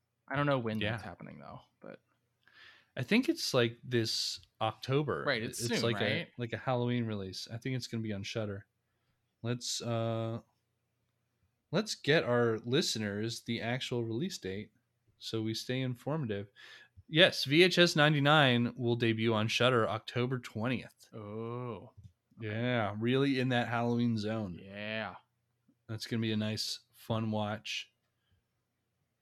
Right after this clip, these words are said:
Speaker 1: It always
Speaker 2: Who
Speaker 1: is.
Speaker 2: knows what's gonna happen? Hopefully we get another phenomenon on the level of Ratma.
Speaker 1: Right. I would love more Ratma, although probably we won't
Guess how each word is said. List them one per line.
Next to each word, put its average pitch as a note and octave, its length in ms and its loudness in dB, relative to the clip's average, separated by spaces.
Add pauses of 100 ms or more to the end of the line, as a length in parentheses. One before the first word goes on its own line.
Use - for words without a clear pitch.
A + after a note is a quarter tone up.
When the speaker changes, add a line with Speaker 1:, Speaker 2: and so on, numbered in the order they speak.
(400)
Speaker 1:
It C#4+ 60 -4
always A#2 260 -2
Speaker 2:
Who C3 100 0
Speaker 1:
is. B2 40 4
Speaker 2:
knows B2 460 2 (220)
what's A2+ 420 -4
gonna A2 220 -4
happen? A2 540 -4 (1040)
Hopefully B2 360 0
we A#2+ 160 0
get A#2 160 4
another A#2+ 320 2
phenomenon A#2 760 2
on A2+ 80 -2
the A2+ 80 -2
level A2+ 340 0
of A2+ 120 0
Ratma. A#2 580 0 (460)
Speaker 1:
Right. A2+ 240 0 (1160)
I B2 100 -6
would B2 140 -6
love G#2+ 320 -2
more A2 220 -10
Ratma, F#2+ 400 -12
although B2 180 -6
probably F3 460 2
we B2+ 140 -4
won't G#2 360 -8